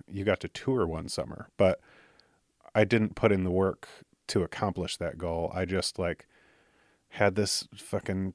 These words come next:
childhood dream that was, I imagine, would just th-, fall into my lap, <laughs> which, like, that doesn't <laughs> happen. And it's hard to tell yourself that that doesn't happen and that you have to put in that work, 'cause,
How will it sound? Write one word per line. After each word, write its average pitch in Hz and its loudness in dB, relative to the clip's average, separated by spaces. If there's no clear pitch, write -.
childhood 101 4
dream 101 2
that 90 0
was, 87 -6
I 92 -6
imagine, 95 2
would 101 0
just - -4
th-, - -16
fall 90 0
into 113 4
my 131 6
lap, 165 8
<laughs> - -4
which, - 2
like, 120 2
that 92 0
doesn't 98 0
<laughs> - -6
happen. - 0
And 110 8
it's 110 4
hard 120 8
to 113 6
tell 107 4
yourself 120 2
that 98 -4
that 98 2
doesn't 95 0
happen 92 2
and 87 -2
that 90 -2
you 92 -4
have 90 -2
to - -6
put - -2
in 95 0
that 87 -4
work, 98 -2
'cause, 85 -4